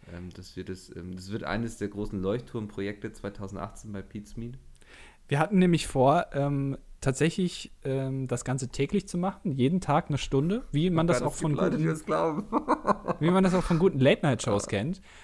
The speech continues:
Speaker 2: Und da
Speaker 1: Ja.
Speaker 2: funktioniert das ja auch super. Ich meine,
Speaker 1: Ja.
Speaker 2: T V Total hat, ist dreizehn Jahre gelaufen oder so.
Speaker 1: Ja.
Speaker 2: Ähm, und das hat auch funktioniert. Und ich glaube, äh, das sollten wir damit auch machen. Wir, uns wird bestimmt irgendwie immer was Lustiges einfallen.
Speaker 1: Ja, immer abends um zehn Uhr quasi.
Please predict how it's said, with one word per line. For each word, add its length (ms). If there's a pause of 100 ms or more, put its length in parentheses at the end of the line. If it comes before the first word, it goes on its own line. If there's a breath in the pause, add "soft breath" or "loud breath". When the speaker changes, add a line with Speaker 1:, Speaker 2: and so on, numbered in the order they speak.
(140 loud breath)
Speaker 2:
Und 60
da 40
Speaker 1:
Ja. 160
Speaker 2:
funktioniert 320
das 120
ja 120
auch 140
super. 400
Ich 80
meine, 100
Speaker 1:
Ja. 60
Speaker 2:
T 80
V 160
Total 360
hat, 220
ist 280
dreizehn 300
Jahre 240
gelaufen 380
oder 220
so. 240
Speaker 1:
Ja. 180 (400 loud breath)
Speaker 2:
Ähm, 520 (260)
und 340
das 140
hat 80
auch 120
funktioniert. 600
Und 180
ich 100
glaube, 560
äh, 160
das 140
sollten 200
wir 60
damit 240
auch 160
machen. 400
Wir, 220
uns 160
wird 80
bestimmt 320
irgendwie 320
immer 240
was 160
Lustiges 320
einfallen. 420
Speaker 1:
Ja, 240
immer 320
abends 320
um 140
zehn 380
Uhr 200
quasi. 560